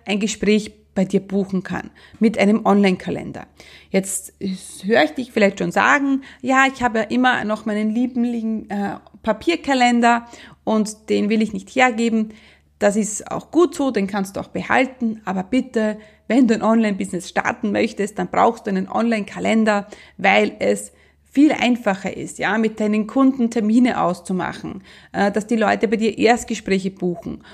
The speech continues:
oder dass, äh, wenn du später eine virtuelle Assistentin hast, dass die, äh, in deinen Kalender auch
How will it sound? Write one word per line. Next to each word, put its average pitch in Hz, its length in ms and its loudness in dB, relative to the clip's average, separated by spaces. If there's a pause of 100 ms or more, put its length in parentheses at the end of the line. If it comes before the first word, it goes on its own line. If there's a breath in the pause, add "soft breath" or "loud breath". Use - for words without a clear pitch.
(180 loud breath)
oder 240 340 4
dass, 190 380 -2
äh, 190 180 -4
wenn 208 160 0
du 208 80 -2
später 214 300 -2
eine 220 160 0
virtuelle 220 320 2
Assistentin 233 680 0
hast, - 300 -8 (260 soft breath)
dass 196 240 -2
die, 269 400 4
äh, 196 220 0
in 214 100 -2
deinen 196 240 2
Kalender 208 640 2
auch - 160 2